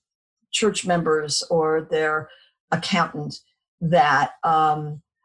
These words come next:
it always goes back to nothing is done without a conversation and a decision being made by the client. And that's especially important with the kids, because sometimes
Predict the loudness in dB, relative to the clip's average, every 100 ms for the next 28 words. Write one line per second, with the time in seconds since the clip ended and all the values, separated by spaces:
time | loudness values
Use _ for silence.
0 | _ _ 0 4 4 4 0 2 2 2
1 | 2 4 2 -4 -2 -2 -2 -6 -10 0
2 | 0 2 0 0 0 2 2 -2 -12 -6
3 | 0 2 2 0 -4 -4 -4 -2 -2 -2
4 | -4 -4 -4 -4 -4 0 0 0 -6 -6
5 | -6 -6 -6 -6 -4 -6 -6 -6 0 2
6 | 0 -6 _ _ _ _ _ 2 4 4
7 | 4 2 0 -6 -2 0 0 -4 -6 -2
8 | -2 -2 -8 -8 -6 -2 0 -2 -10 _
9 | _ _ -8 0 2 2 0 0 0 0
10 | 0 -2 -4